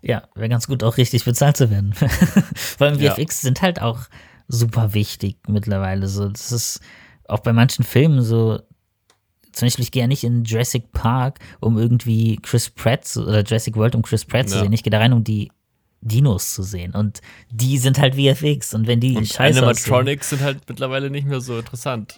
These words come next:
Speaker 1: Nee. Und damit kannst du ja nicht all das machen, was mit V F X geht. Und
Speaker 2: Ja.
Speaker 1: ja, darum geht's da so etwa. <laughs>
Speaker 2: Hey, interessant. Wie heißt der Kanal nochmal?
Speaker 1: Äh, The Royal Ocean Film Society.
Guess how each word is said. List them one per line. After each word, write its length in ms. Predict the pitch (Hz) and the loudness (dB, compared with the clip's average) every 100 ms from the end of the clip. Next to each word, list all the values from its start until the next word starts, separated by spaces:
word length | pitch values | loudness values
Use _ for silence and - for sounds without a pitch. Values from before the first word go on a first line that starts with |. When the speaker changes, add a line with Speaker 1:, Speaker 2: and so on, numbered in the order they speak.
| - | -2
Speaker 1:
Nee. 380 | 147 185 104 110 _ _ - - - | 0 2 0 -4 _ _ -20 -20 -14
Und 240 | 87 120 127 | -6 -2 0
damit 180 | 131 - | 0 2
kannst 200 | 151 131 | 0 0
du 40 | |
ja 40 | |
nicht 180 | 131 - | -4 -4
all 140 | 143 147 | -4 -2
das 240 | 139 - | -2 0
machen, 260 | 147 165 123 | 2 2 2
was 160 | 120 | 0
mit 140 | 123 - | 0 0
V 80 | |
F 140 | 117 - | -2 -2
X 220 | 165 - | -6 -8
geht. 260 | - 98 - | -6 -6 -4
Und 280 | 110 110 - 95 | -2 -4 -6 -8
Speaker 2:
Ja. 220 | 98 82 _ _ _ _ _ _ - _ _ _ _ | -6 -8 _ _ _ _ _ _ -20 _ _ _ _
Speaker 1:
ja, 220 | 147 95 - _ _ _ _ _ - _ _ - | -4 -2 -6 _ _ _ _ _ -20 _ _ -4
darum 420 | 110 110 113 113 | 0 4 4 2
geht's 260 | 120 101 - | -2 -6 -4
da 240 | 92 95 - | -2 -2 -4
so 260 | 95 98 - | -6 -6 -6
etwa. 240 | 98 - - - 143 | -8 -6 0 4 4
<laughs> 280 | - 127 120 | 4 2 2
Speaker 2:
Hey, 220 | 196 110 | 0 -2
interessant. 560 | 113 - 98 165 127 - - - - - - - - - | -2 -2 -8 -8 -10 -14 -18 -18 -12 -12 -10 -12 -14 -12
Wie 100 | 110 | -4
heißt 140 | 139 - | -4 -4
der 80 | - | -8
Kanal 280 | 160 156 160 | -8 -6 -8
nochmal? 280 | - 196 - _ - - - _ | -10 -12 -14 _ -20 -20 -20 _
Speaker 1:
Äh, 520 | - 127 143 147 147 139 | -10 -4 0 0 0 0
The 120 | 131 | 2
Royal 580 | 123 120 151 170 160 139 | 4 6 6 6 4 2
Ocean 440 | 71 151 - 143 139 | 0 0 0 0 0
Film 340 | - 131 143 | 2 4 2
Society. 800 | - 104 - 101 92 92 92 | 0 -2 -2 -2 -4 -4 -6